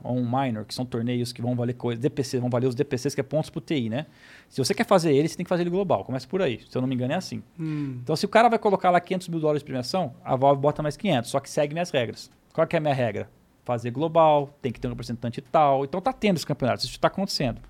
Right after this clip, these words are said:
Speaker 1: Isso
Speaker 2: Não
Speaker 1: é
Speaker 2: é,
Speaker 1: bom.
Speaker 2: não é regional, os minors, os majors?
Speaker 1: É, são. Pelo menos a vaga pra você ir lá disputar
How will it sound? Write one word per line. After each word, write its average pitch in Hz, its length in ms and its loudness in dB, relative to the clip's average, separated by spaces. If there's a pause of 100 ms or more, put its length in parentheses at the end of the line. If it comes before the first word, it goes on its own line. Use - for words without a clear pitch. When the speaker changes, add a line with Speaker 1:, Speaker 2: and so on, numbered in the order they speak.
Speaker 1:
Isso - 160 -4
Speaker 2:
Não 240 100 4
Speaker 1:
é 294 180 8
Speaker 2:
é, - 20 6
Speaker 1:
bom. 247 60 2
Speaker 2:
não 233 120 2
é 262 80 4
regional, 220 500 4
os 175 120 2
minors, 185 380 0
os 156 100 0
majors? 165 240 4
Speaker 1:
É, 147 220 8
são. 131 280 -2 (160)
Pelo 156 180 2
menos 180 300 0
a 220 80 4
vaga 156 300 2
pra 185 100 -2
você 190 120 -4
ir - 20 -4
lá 165 100 4
disputar 160 340 0